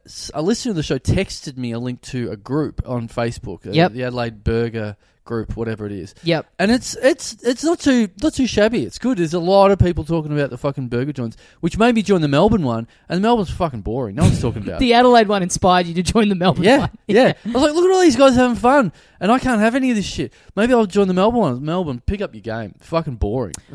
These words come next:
Speaker 2: I think there's probably, like, a few different Melbourne ones, and you just gotta find the one that's actually active.
Speaker 1: Well, I joined the biggest one, I think. But anyway,
Speaker 2: Okay.
Speaker 1: it's fucking shit. So, anyway, Adelaide, wow, you're, you're ahead of us in that. Um,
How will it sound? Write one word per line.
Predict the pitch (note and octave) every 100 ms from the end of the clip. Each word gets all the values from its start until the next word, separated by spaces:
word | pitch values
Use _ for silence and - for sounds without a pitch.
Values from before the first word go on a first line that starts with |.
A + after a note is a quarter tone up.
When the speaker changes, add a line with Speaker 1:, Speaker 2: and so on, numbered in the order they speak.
| C#3+
Speaker 2:
I | A#3
think | G4 G#4
there's | A#4
probably, | - B3+ A3+ G3+ F#3
like, | E3+ D3+
a |
few | D#3+ E3
different | D#3+ D3+ D#3
Melbourne | D3 C#3 C#3+
ones, | C#3 C3 B2+ - - -
and | D3
you | C#3+
just | -
gotta | C3+
find | - C3 C3
the |
one | B2 B2
that's | -
actually | C3 - B2 A#2+
active. | B2 - B2 C#3
Speaker 1:
Well, | G3 G3+ G3 G3
I |
joined | G#3 A#3
the | E3+
biggest | A#2 A2+ -
one, | F#2+
I | F2
think. | - F#2+ C#2+ -
But | C3
anyway, | C3
Speaker 2:
Okay. | - F#2
Speaker 1:
it's | -
fucking | C#3 B2 G#2
shit. | - E2+ _
So, | - F3 C3 F#2+
anyway, | D3+ C#3+
Adelaide, | G2+ C#3+ D#3 G#2
wow, | F2 B2 C3 F#2+
you're, | A#2+ B2
you're | A#2+ B2+ C3
ahead | D3 C3 F#3
of | E3
us | A2+ G#2+
in | G#2 A2
that. | G#2+ E2+ _ - _ _
Um, | - E3 F3 E3+ E3+ E3+ E3+